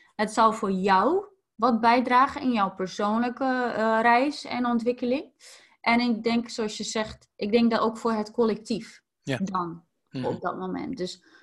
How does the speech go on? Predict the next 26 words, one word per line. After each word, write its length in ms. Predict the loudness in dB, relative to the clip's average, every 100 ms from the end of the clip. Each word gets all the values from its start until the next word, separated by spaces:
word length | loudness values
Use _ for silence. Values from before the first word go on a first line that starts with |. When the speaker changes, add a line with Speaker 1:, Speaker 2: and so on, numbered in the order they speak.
| _ -10
Speaker 1:
we 100 | -6
hebben, 280 | -6 -8 -12
we 160 | -8
hebben 200 | -6 -4
onze 220 | -6 -6
eigen 500 | -4 -4 -2 -4 -4 -2
persoonlijke, 580 | -4 0 0 0 0 -2 -2 -6
eh, 240 | -6 -6 0
dingen 260 | 2 2
die 120 | 2 2
we 60 |
eruit 320 | 2 0 -2
k-, 60 | -6
eh, 220 | -10 -8
kunnen 240 | -4 -4 -2
halen. 320 | -2 -2 -4
En 100 | -4
ieder 420 | -2 0 -2 -4 _ _ _
aan 180 | -4 -2
zich, 420 | 0 -2 -2 -8 -4
ook 200 | -4 -2
in 120 | -2
de 120 | -2
zaal, 380 | -2 0 0 0
voor 260 | 0 -2 -2
zichzelf. 720 | -6 -4 0 2 2 -2 -20